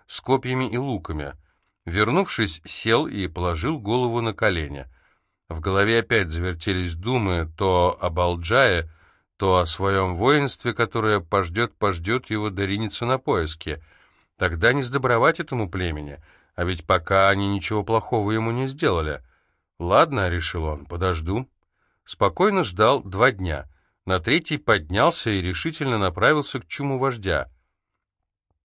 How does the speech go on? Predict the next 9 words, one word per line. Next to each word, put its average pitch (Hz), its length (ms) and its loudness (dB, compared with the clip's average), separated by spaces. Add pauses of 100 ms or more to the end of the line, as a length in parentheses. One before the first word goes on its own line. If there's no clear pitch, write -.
(480)
«Его 117 320 2
нет», — 160 300 4
ответила 90 440 -2
женщина, 95 460 0
которая 87 360 -2
вышла 90 320 -4
на 85 100 0
его 82 240 0
зов. 78 340 -6